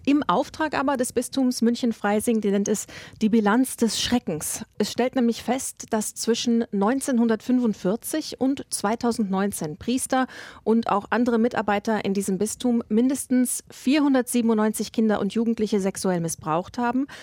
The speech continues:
Es soll mindestens zweihundertfünfunddreißig mutmaßliche Täter geben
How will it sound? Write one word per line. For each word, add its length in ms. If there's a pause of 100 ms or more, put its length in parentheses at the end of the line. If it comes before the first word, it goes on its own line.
(200)
Es 180
soll 340
mindestens 680
zweihundertfünfunddreißig 1040
mutmaßliche 580
Täter 300
geben 320